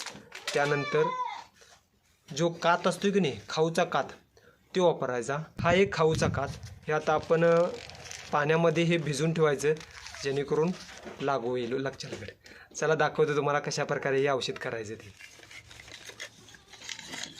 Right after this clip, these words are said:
हे बघा, हा खाऊचा कात, हा कात जरा टाकायचा आणि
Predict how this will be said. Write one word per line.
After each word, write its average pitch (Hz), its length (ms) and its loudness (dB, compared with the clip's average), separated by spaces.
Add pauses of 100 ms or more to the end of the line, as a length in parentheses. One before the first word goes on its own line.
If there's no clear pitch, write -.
(960)
हे 135 100 8
बघा, 117 280 4 (1200)
हा 127 240 6
खाऊचा 123 500 6 (580)
कात, 131 160 8 (840)
हा 135 140 4
कात 135 360 6
जरा 135 240 10
टाकायचा 131 500 6 (260)
आणि 127 280 6